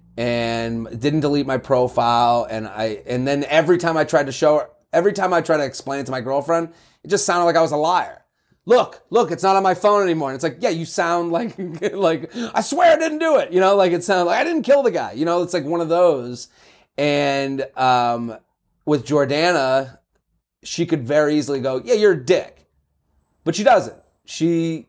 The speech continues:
will, and she, and that's what makes the show work, I think, is she goes, "Well, why this? Why?" 'Cause a lot of women, it, a lot of people, but also m-,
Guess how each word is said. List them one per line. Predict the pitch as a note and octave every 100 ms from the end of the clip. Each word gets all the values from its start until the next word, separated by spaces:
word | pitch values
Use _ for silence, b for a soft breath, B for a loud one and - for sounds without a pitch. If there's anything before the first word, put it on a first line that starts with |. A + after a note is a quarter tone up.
| _
will, | E3 D#3 D3+ D3+ D3+
and | - D3 D3+
she, | E3 E3
and | D#3 D3+ C#3
that's | D#3 E3 E3
what | D3+ C3+
makes | C#3 -
the | B2+
show | - C3+ A#2
work, | C3+ B2+ B2+
I | G2+
think, | - F#2 -
is | A2 G2+ - b b b b _
she | -
goes, | D3+ C3+
"Well, | F3+ E3
why | F3+ G#3 G3+ B2+
this? | A2 G2+ E2+ A#2+
Why?" | C3+ E3+
'Cause | - F#3+
a |
lot | G3 G#3+ C4
of | A3+
women, | A3 - b b b b _ _ -
it, | E3+ E3 -
a | E3
lot | E3 G3 G#3
of | G3 -
people, | - G3+ G#3+ A3
but | F#3+ D3+ -
also | D3 E3 C#3
m-, | C#3+ D3+